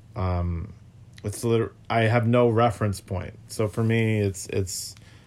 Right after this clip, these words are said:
trying to understand what being a good father is,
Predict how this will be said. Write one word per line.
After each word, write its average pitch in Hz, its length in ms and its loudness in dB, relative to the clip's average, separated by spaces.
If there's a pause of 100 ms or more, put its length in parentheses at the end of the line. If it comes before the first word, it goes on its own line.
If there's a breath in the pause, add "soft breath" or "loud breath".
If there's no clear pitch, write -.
(160 loud breath)
trying 107 400 0
to 98 380 0 (520)
understand 107 840 0
what 101 360 0 (680)
being 104 260 2
a 98 100 2
good 98 220 2
father 98 460 0
is, 113 640 0